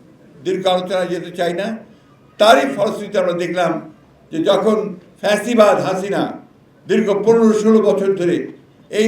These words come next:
দেশের সমস্ত অর্থনৈতিক এবং রাজনৈতিক কাঠামোকে ধ্বংস করে দিল, তার সম্ভাবনাকে ধ্বংস করে দিচ্ছিল, জাতি হিসাবে তার অস্তিত্ব নিশ্চিহ্ন করে দিচ্ছিল,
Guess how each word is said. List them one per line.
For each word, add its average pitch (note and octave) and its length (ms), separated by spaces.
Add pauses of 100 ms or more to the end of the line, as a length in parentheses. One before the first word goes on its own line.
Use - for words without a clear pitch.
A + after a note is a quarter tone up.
দেশের A3 260 (180)
সমস্ত C#4 420 (1400)
অর্থনৈতিক A3 680
এবং G#3+ 120 (1400)
রাজনৈতিক A#3 680
কাঠামোকে G3+ 500
ধ্বংস G3 220 (120)
করে E3 180
দিল, C3 120 (520)
তার F#3 220
সম্ভাবনাকে A3+ 580
ধ্বংস F#3+ 200 (100)
করে F3 160
দিচ্ছিল, C#3+ 280 (600)
জাতি G#3+ 260 (100)
হিসাবে A#3 320
তার G#3 180
অস্তিত্ব B3+ 340 (120)
নিশ্চিহ্ন A3 300 (100)
করে F3 160
দিচ্ছিল, E3 260